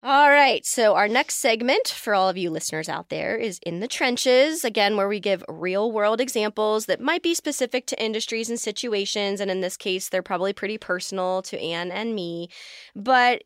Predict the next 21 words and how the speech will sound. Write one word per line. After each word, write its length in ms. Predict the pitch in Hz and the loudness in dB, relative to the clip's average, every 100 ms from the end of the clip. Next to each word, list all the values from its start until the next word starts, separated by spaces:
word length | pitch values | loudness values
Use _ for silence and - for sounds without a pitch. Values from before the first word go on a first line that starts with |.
| - | -6
you 140 | 262 | -4
should 160 | - 269 | -2 0
be 120 | 320 | 2
able 140 | 294 | 4
to 80 | 240 | 2
see 160 | - 208 | 0 -2
yourself 400 | 196 - 185 190 | -2 0 0 0
in 140 | 196 | -4
them 340 | 185 185 185 | 0 0 -2
and 140 | 160 190 | -2 -4
the 40 | |
broad 280 | 180 185 185 | -2 0 0
application 800 | 180 - 180 214 190 - 180 180 | -2 -6 -8 -6 -6 -4 -4 -4
for 120 | - | -6
you 220 | 190 180 | -6 -6
to 180 | 180 185 | -8 -8
be 100 | 170 | -6
able 140 | 165 | -6
to, 300 | 160 - 165 | -6 -8 -8
one, 260 | 160 156 160 | -8 -8 -6
digest, 640 | 214 302 262 262 - - | -4 0 0 0 -4 -10